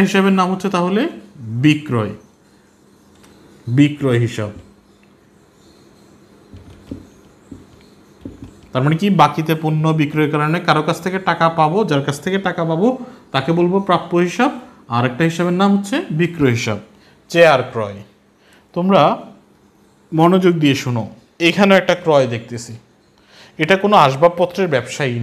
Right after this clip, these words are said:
না মনে করলাম, তাহলে সে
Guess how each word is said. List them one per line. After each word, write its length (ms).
না 100
মনে 300
করলাম, 260
তাহলে 240
সে 80